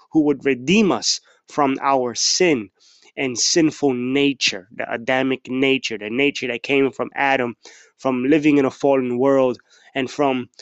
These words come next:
the sin that they committed in the Garden of Eden. Okay?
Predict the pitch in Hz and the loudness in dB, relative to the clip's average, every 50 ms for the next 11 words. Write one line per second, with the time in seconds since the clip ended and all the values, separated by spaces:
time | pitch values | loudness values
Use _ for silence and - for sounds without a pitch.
0 | - - - _ _ 123 120 - - - - 185 175 160 139 127 120 117 123 127 | -20 -20 -20 _ _ -4 -4 -2 -2 0 2 2 4 4 2 0 -2 -4 -4 -4
1 | 120 - 123 - - 135 127 131 131 123 127 117 - 147 147 147 139 127 123 117 | -4 -4 -6 -6 -6 -4 -2 -2 -2 -2 -4 -6 -2 2 2 4 4 2 0 -2
2 | 123 120 117 120 107 110 101 92 - - _ _ _ _ 180 160 135 107 104 110 | 0 0 0 -2 -4 -8 -14 -16 -18 -20 _ _ _ _ -12 -10 -10 -12 -16 -18
3 | _ _ _ _ _ _ _ _ _ _ _ _ _ _ _ _ _ _ 117 - | _ _ _ _ _ _ _ _ _ _ _ _ _ _ _ _ _ _ -16 -10
4 | - 131 131 127 131 | -8 -6 -6 -6 -8